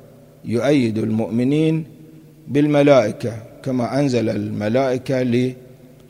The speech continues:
لنصرتهم يوم بدر، وقال بأنه إذا كان كذا ثلاثة آلاف وإذا كان كذا خمسة آلاف. وفي موردين ها-، ورد هذه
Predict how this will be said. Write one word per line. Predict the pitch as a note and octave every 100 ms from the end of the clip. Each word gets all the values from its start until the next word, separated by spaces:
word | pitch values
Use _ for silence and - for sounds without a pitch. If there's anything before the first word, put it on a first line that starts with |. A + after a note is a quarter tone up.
| - G#2
لنصرتهم | G#2+ G#2+ - C#3 D3 C3+ A2+ G#2
يوم | G#2 G2+ G2+
بدر، | G2 B2+ A#2+ G#2+ - - - - - - - - - - - -
وقال | G#2+ G#2 F#2+ G2+ G2+ - - - - - - - A2 G#2+
بأنه | G#2 F#2+ G2+ G2 G2+ G2
إذا | F#2+ F#2+ G2 - - - - -
كان | A2 G2+
كذا | G#2 G2 F#2+
ثلاثة | - F#2 C#3+ B2 A#2 G#2+ G#2+
آلاف | G#2+ G2
وإذا | F2+ F#2+ F#2+
كان | F#2+ F#2+
كذا | G#2 G2 F#2+
خمسة | - C3+ C3 C3 B2 G#2
آلاف. | G#2+ G2+ G2 - - - - - - _ _ _ _ _ _ -
وفي | A#2 G#2+ B2 A#2+ A#2 A2 -
موردين | A#2 B2+ C3 C3 F3+ F#3 C3
ها-، | G2 G#2+
ورد | G#2 C3 B2 A2
هذه | G#2+ G#2+ G2+ G2+ G2